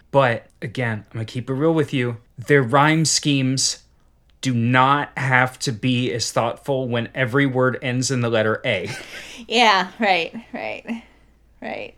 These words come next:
Speaker 2: right. I agree with that, but
Speaker 1: And so, the reason I'm thinking about this is we were talking about this on the Discord earlier today.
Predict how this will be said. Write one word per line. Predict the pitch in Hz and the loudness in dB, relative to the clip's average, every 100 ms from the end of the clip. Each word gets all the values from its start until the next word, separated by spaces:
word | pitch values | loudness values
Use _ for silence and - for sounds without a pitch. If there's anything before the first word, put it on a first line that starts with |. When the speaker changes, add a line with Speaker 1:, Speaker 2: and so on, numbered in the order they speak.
| - | -14
Speaker 2:
right. | 175 135 73 - _ _ | -12 -12 -14 -20 _ _
I | 202 | -4
agree | 196 175 | -4 -6
with | 127 | -10
that, | 104 107 - _ | -8 -8 -10 _
but | 220 202 - 220 - - | 2 2 0 -6 -16 -4
Speaker 1:
And | 147 147 | -2 2
so, | - 170 131 120 - _ - _ _ _ | 4 6 6 4 -4 _ -20 _ _ _
the | 131 | -4
reason | 120 139 147 156 | 0 2 2 2
I'm | 143 | 2
thinking | 165 165 175 | 2 2 0
about | 135 123 113 | 2 2 0
this | 120 110 127 | -2 -4 -4
is | 110 | -4
we | 127 | -4
were | 131 | -4
talking | - - - 175 | 2 2 2 0
about | 139 127 123 | 2 2 2
this | 127 139 | -2 -2
on | 123 | -2
the | 117 | -2
Discord | 170 - - 131 120 | -2 -2 0 2 4
earlier | 117 113 104 | 2 2 -2
today. | 104 113 113 78 | -4 -4 -4 -4